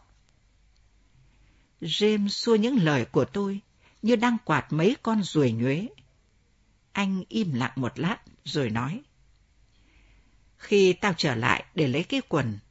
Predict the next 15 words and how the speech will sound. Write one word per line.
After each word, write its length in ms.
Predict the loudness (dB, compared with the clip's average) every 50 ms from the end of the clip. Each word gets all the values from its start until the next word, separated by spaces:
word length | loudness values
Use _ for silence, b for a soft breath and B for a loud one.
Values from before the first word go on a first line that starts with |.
| _ _ _ _ _ _ _ _ -4
nó 140 | -2 -2 0
rối 380 | 0 0 0 2 2 4 4 2 2
nùi 440 | 2 2 2 2 2 2 0 -2 -4 -8 -4 0
từ 120 | 0 0
khi 180 | 0 0 -2 -2
tao 220 | 0 0 -2 -2
tuột 280 | -2 -2 -2 -2 -2 -2
nó 160 | -2 -2 -2 -2
ra. 300 | -2 -4 -4 -4 -6 -8 -12 _ _ _ _ _ _ _ _ _ _ 0
Tao 140 | 0 0
không 280 | 0 0 0 0 0 0 0
gỡ 220 | -2 -2 0 0 0
nó 180 | 2 2 2 0
ra 200 | 0 -2 -2 -2
được. 300 | -2 -2 -4 -4 -4